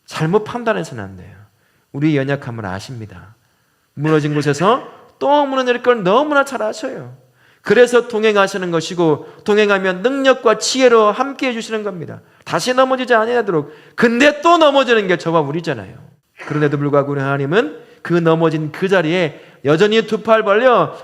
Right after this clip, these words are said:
다시 일어나 회개함으로 돌이켜 자신을 바라보고 자신의 품에 안기기를 원하시는 분, 그분이 누구라고요? 하나님이셔요. 죄책감에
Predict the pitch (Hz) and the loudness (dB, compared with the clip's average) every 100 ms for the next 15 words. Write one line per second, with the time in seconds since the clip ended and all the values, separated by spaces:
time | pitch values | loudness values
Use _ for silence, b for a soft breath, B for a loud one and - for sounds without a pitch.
0 | - - 185 208 226 233 214 185 240 269 | -10 -2 -2 0 0 2 2 2 0 2
1 | 269 262 240 240 233 247 254 254 311 B | 2 2 0 -2 -4 -4 2 4 4 B
2 | B - - - 214 214 202 202 196 202 | B -6 -4 -2 0 2 4 2 2 2
3 | 233 233 - - 151 165 156 214 196 190 | 2 0 -8 -6 -4 -4 -4 -4 -6 -4
4 | 135 160 170 170 165 143 139 139 139 139 | -2 -4 -4 -4 -4 -4 -4 -6 -6 -8
5 | 143 208 285 B B - 165 156 151 135 | 0 0 0 B B -8 -4 -2 -2 -2
6 | 151 165 165 135 180 269 - - _ - | -2 0 0 0 0 0 -4 -20 _ -18
7 | - - 392 381 - 349 339 220 151 160 | -12 -8 -6 -6 -8 -12 -12 -14 -18 -20
8 | _ _ _ _ _ _ - 156 147 175 | _ _ _ _ _ _ -10 -6 -4 -2
9 | 170 156 185 165 123 - - | -2 0 0 0 0 -8 -20